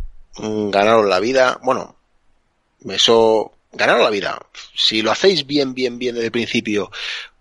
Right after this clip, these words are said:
con, con, con cabeza y tal, eh, ganaros la vida,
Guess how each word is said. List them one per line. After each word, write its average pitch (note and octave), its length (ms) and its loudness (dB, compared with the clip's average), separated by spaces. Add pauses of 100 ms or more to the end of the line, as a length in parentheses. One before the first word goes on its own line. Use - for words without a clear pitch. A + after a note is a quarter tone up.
con, A2 720 0
con, A2 460 -2
con - 260 -2
cabeza F2 540 -2 (100)
y - 120 -14
tal, C3 340 0
eh, G#2+ 180 -8
ganaros A2+ 300 -2
la A2 100 0
vida, E3 400 0